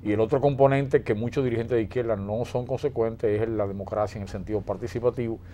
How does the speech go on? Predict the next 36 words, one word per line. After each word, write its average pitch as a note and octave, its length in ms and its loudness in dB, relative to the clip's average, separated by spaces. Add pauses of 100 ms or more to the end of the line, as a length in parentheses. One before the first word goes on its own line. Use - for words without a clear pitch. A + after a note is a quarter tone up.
(320)
que A#2 80 -4
ya G#2+ 80 2
es G#2 120 0
una A#2+ 120 0
izquierda G#2 340 2
más G#2 160 -4
moderna, F#2+ 540 -4
una F2 140 -12
izquierda F#2+ 320 -4
más F#2+ 440 -4
adaptada F#2+ 680 -2 (380)
a F2+ 160 -8
la E2+ 120 -8
izquierda F#2+ 360 -6
europea, F#2+ 560 -2
o F#2 40 -2
lo F2+ 80 -8
que - 280 -12
vienen F2+ 160 -6
los F2+ 80 -6
países F2 320 -6
del E2 120 -8
norte. F2+ 440 -6 (760)
Eh, F#2 600 -8 (120)
justicia A2 300 -4
social C#3 480 6
y C#3 60 0
democracia, A2+ 600 2
esos A2+ 100 2
son B2 140 -4
los A#2 100 -4
fundamentos G#2 480 -6
reales G2 340 -2
de F#2+ 60 -4
la E2+ 80 -4
izquierda. D#2+ 460 -8